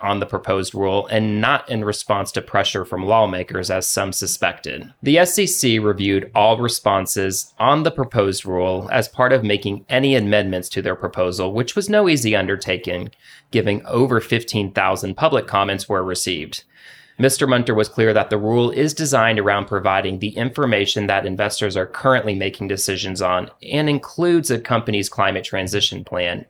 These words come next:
if any. He also added this rule is about bringing consistency, transparency, and comparability to disclosures that are already being made about climate risks, which are pivotal to many investors' decision-making today. I know many of us,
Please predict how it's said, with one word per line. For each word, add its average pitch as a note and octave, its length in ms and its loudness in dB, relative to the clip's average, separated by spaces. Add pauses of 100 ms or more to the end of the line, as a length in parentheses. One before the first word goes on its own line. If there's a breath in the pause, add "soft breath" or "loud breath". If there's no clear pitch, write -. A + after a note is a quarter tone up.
if - 200 -4
any. F2+ 320 -4 (680 loud breath)
He B2+ 120 2
also C#3+ 300 4
added A2 300 2
this G2+ 200 -2
rule G2 220 0
is F#2 100 -4
about F#2+ 300 0
bringing G2 300 -4
consistency, A#2+ 1000 -4 (120)
transparency, G2 880 -2
and C3+ 240 2
comparability G2 920 0
to F3 180 -2
disclosures G2 680 -2
that F#2+ 140 2
are F#2+ 140 0
already G2+ 440 2
being F2+ 280 -4
made F#2 280 0
about B2 360 0
climate F#2 400 -2
risks, F2+ 460 -4 (360 soft breath)
which A2 180 0
are G#2 80 2
pivotal D3+ 500 2
to A#2+ 140 -4
many B2+ 340 2
investors' G#2 520 0
decision-making F#2+ 760 -2
today. - 460 -6 (420)
I A2 80 2
know A#2 140 4
many E3+ 260 6
of E3 140 6
us, D3+ 400 2